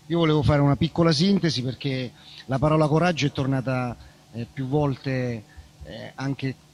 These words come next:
citata dall'intervento del, dell'ingegner Capuano, e così come, eh, è ardita e coraggiosa l'attività che le associazioni fanno, eh, sia come la Compagnia delle Opere, ma così come ci ha descritto anche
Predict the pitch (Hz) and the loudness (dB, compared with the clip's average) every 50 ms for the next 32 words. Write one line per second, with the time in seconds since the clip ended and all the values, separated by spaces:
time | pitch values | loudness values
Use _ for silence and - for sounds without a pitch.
0 | - 120 - 135 117 135 131 127 131 127 127 123 123 117 - 127 113 117 131 123 | -20 -16 -14 -10 -6 -6 -4 -4 -4 -4 -4 -4 -6 -6 -6 -8 -6 -6 -6 -6
1 | 117 120 120 120 120 117 117 117 113 110 107 107 101 101 101 113 120 117 123 127 | -6 -6 -8 -8 -8 -10 -10 -12 -12 -12 -14 -14 -16 -16 -14 -14 -12 -10 -6 -6
2 | 131 127 - - 135 113 143 147 135 123 117 120 139 160 165 139 - - - - | -6 -6 -6 -6 -6 -6 -4 -4 -4 -2 -2 -2 -2 -4 -4 -8 -12 -20 -20 -20
3 | - - - - - - - - - - - - 135 143 139 135 131 123 - - | -20 -20 -20 -20 -20 -20 -20 -20 -20 -20 -12 -8 -6 -6 -4 -6 -6 -8 -6 -4
4 | 147 135 143 202 - 147 151 143 143 139 135 135 127 120 - - - - - - | -2 0 0 0 2 2 2 4 4 4 4 2 0 -2 -6 -12 -18 -20 -20 -20
5 | - - - - - - 127 131 131 131 127 127 127 123 123 123 120 120 120 117 | -20 -20 -20 -20 -16 -12 -8 -6 -6 -4 -4 -4 -4 -4 -4 -6 -6 -6 -6 -8
6 | 117 113 113 110 107 101 104 - - - _ _ - - - - - - 131 143 | -8 -8 -8 -10 -10 -12 -14 -18 -20 -20 _ _ -20 -20 -20 -20 -10 -4 -2 -2
7 | 147 139 135 175 165 - 143 - - 139 143 139 113 139 165 147 147 135 127 - | 0 0 0 0 0 0 -2 -2 -2 0 0 0 2 2 2 2 2 0 0 -2
8 | - 135 127 131 127 147 156 - 135 131 127 127 117 - 131 117 123 131 - - | -4 -4 -2 -2 0 0 -2 -2 -2 -2 -2 -2 -2 -2 -2 -2 -2 -2 -2 0
9 | - 156 147 135 127 110 107 127 131 127 123 123 120 120 120 117 113 107 101 - | 0 2 2 2 0 0 -2 -2 -2 0 0 0 0 0 -2 -2 -4 -6 -8 -12
10 | - - - - - - _ - 98 110 110 107 98 - - - - - - 143 | -16 -20 -20 -20 -20 -20 _ -12 -10 -8 -8 -8 -10 -14 -20 -16 -10 -6 -6 -4
11 | 135 117 135 135 131 131 123 127 120 - 135 127 131 123 123 123 123 135 143 147 | -2 0 0 0 0 0 0 0 0 0 0 0 -2 -4 -4 -2 -2 0 0 0
12 | 110 127 120 113 107 113 113 110 104 - - - 117 113 135 131 - 117 123 120 | 0 0 -2 -2 -4 -6 -6 -8 -10 -14 -18 -16 -14 -12 -12 -12 -10 -10 -8 -4
13 | 107 127 120 113 123 113 - - 120 131 120 - - 120 120 123 120 110 117 120 | -2 -2 -2 -2 -2 -4 -6 -6 -6 -6 -6 -4 -4 -2 -2 -2 -4 -6 -6 -8
14 | 117 113 110 101 | -8 -8 -8 -10